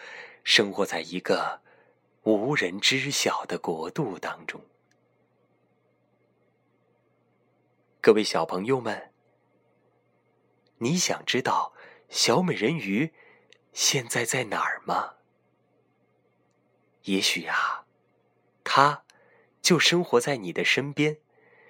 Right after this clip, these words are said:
就是那位善良的、有着美妙歌喉的那个人。也许她就是你的妈妈呢？如果你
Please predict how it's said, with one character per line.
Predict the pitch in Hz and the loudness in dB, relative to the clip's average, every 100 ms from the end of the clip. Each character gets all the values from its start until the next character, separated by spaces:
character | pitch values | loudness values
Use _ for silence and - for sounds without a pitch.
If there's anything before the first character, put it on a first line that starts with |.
| _ _ | _ _
就 | - 117 | 4 6
是 | 110 | 4
那 | 107 101 | 2 2
位 | 101 | 2
善 | - 156 131 95 | 4 4 2 0
良 | 87 85 98 | -2 -2 -2
的、 | 101 82 - - - - - _ - | -2 -2 -6 -20 -20 -20 -20 _ 4
有 | 113 | 6
着 | - | 6
美 | 151 113 87 | 0 0 0
妙 | 113 113 | 0 0
歌 | - 185 | 2 2
喉 | 185 - 90 | 2 2 0
的 | 147 | 0
那 | 175 170 | -2 -2
个 | - | -2
人。 | 85 85 - _ _ _ _ _ _ _ _ _ _ _ _ _ _ _ _ - | -2 -2 -4 _ _ _ _ _ _ _ _ _ _ _ _ _ _ _ _ 2
也 | 113 | 4
许 | 139 107 85 - _ _ _ _ - | 4 2 -2 -6 _ _ _ _ -8
她 | 143 | -2
就 | - 147 | 0 2
是 | 123 | 2
你 | 95 85 | 0 -4
的 | 87 | -2
妈 | 123 175 196 | 2 4 4
妈 | 143 | 2
呢？ | 120 - - _ _ _ _ _ _ _ _ _ _ _ _ _ _ _ _ _ _ - | -2 -10 -14 _ _ _ _ _ _ _ _ _ _ _ _ _ _ _ _ _ _ 2
如 | 110 | 2
果 | 107 113 | 4 2
你 | 98 85 | 0 -6